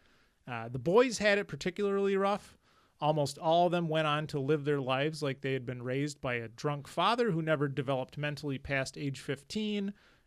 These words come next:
and a mom who was strung out on drugs and didn't give a fuck, because that was their reality. Uh, the children went on to become adults, got caught for their slew of various crimes, and spent much of their lives in and out of juvie,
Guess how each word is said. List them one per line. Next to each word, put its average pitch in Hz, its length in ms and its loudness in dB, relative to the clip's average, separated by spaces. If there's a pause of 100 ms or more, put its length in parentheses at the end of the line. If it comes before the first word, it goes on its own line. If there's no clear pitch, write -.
and 147 120 -2
a 147 40 0
mom 160 340 2
who 151 80 0
was 147 140 -2
strung 139 300 -6
out 127 180 -2
on 120 160 -6
drugs 147 420 4
and 117 240 -12
didn't 127 260 -8
give 165 160 2
a 147 60 -4
fuck, 117 400 -10 (220)
because 143 720 0
that 139 200 -2
was 135 280 -4
their 123 220 -6
reality. 120 720 -6 (960)
Uh, 110 140 -10
the 113 100 -12
children 190 460 2
went 165 180 2
on 156 180 2
to 151 100 -6
become 147 300 -2
adults, 143 680 0 (180)
got 143 260 0
caught 147 340 0
for 151 140 -2
their 147 160 2
slew 143 440 -2
of 139 80 -2
various 147 420 2
crimes, 175 640 -2 (480)
and 175 260 2
spent 180 300 -2
much 170 260 0
of 180 100 -2
their 190 140 0
lives 135 460 0
in 175 220 -2
and 180 120 0
out 160 160 4
of 143 140 -4
juvie, 165 560 0